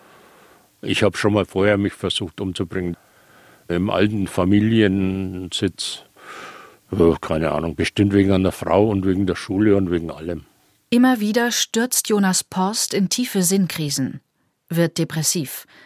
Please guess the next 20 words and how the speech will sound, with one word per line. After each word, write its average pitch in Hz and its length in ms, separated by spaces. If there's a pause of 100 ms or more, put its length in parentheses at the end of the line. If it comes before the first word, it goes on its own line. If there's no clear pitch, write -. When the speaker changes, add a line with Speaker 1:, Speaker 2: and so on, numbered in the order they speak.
(140)
Speaker 2:
verliert 196 380
über 196 200
Monate 190 540
den 170 180
Bezug 170 480
zu 208 120
sich 170 240
selbst. - 500 (760)
Es - 160
gibt 247 220
Lücken 208 260
in 143 140
seinem 147 260
Lebenslauf, 143 680 (340)
Beziehungen 202 640
scheitern. 139 600 (480)
Er 185 140
verfällt 190 380
dem 175 120
Alkohol. 147 540